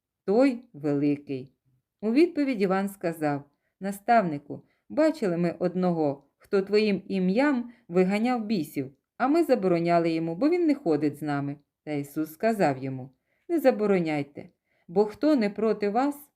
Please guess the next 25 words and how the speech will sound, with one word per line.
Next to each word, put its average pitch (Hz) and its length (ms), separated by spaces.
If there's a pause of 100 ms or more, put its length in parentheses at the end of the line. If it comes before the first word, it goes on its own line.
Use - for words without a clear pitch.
(280)
той 165 240
за 190 180
вас". 240 380 (760)
І 175 120
сталося, 151 720 (240)
що - 220
коли 180 280
наближалися 175 760
дні 180 260
його 165 240
відходу, 165 680 (220)
він 165 260
твердо 247 540
постановив 196 920
іти 160 320
в 175 60
Єрусалим. 185 760 (380)
І 202 120
він 320 200
послав 262 520
вісників 180 640
перед 165 320
собою, 151 560 (300)
і, 190 140
вирушивши, 180 840